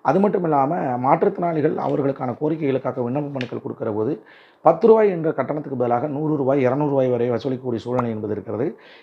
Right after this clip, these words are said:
இதை மாற்றி மாற்றுத்திறனாளிடம் பத்து ரூபாய் மட்டுமே கட்டணமாக வசூலிப்பது, முன்னுரிமை கொடுப்பது போன்ற பணிகளை உடனடியாக செய்ய வேண்டும் என்பதும், ஆ, சொல்லியிருக்காங்க. அதே மாதிரி வந்து அடையாள அட்டை கொடுக்கும்போது,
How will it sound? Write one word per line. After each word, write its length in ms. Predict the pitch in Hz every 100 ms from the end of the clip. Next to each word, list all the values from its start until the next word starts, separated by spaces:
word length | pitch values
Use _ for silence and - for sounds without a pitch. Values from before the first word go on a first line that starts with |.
| _
இதை 200 | 131 143
மாற்றி 340 | 131 156 170
மாற்றுத்திறனாளிடம் 680 | 190 135 135 135 135 120 -
பத்து 240 | - - 151
ரூபாய் 160 | 151 147
மட்டுமே 240 | 123 127
கட்டணமாக 480 | 127 120 123 123 110
வசூலிப்பது, 440 | 107 117 110 117
முன்னுரிமை 400 | 156 131 156 143
கொடுப்பது 300 | 127 120 120
போன்ற 240 | 120 117 110
பணிகளை 460 | 107 107 104 147 - - - -
உடனடியாக 420 | 143 147 127 123
செய்ய 240 | 123 117 117
வேண்டும் 200 | 113 110
என்பதும், 460 | 107 101 147 135 - _ _
ஆ, 80 | 123
சொல்லியிருக்காங்க. 540 | 117 120 107 110 95 - _ _ _ _ _ _ _
அதே 280 | - - 175
மாதிரி 260 | 208 147 127
வந்து 340 | 107 104 147 - - -
அடையாள 320 | 127 214 226
அட்டை 180 | 185 180
கொடுக்கும்போது, 680 | 156 151 139 123 117 160